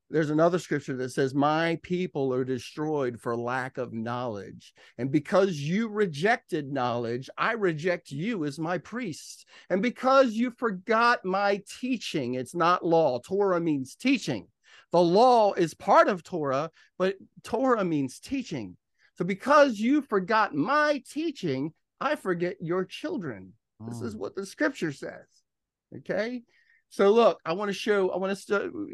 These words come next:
Speaker 1: uh, uh, Jason had mentioned that, well, why don't they mention the Nephilim throughout the scripture?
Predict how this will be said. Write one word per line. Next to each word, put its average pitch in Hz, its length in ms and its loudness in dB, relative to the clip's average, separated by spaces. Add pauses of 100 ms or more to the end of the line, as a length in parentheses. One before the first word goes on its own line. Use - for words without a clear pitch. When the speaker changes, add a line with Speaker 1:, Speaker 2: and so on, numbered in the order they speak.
Speaker 1:
uh, 156 260 4
uh, 147 220 4
Jason 185 460 0
had 139 180 -2
mentioned 135 500 -4 (1080)
that, 139 240 2
well, 135 160 2
why 151 200 6
don't 160 180 2
they 147 140 0
mention 143 440 -2
the 131 100 -2
Nephilim 131 640 -4
throughout 123 400 0
the 113 80 -10
scripture? - 540 -6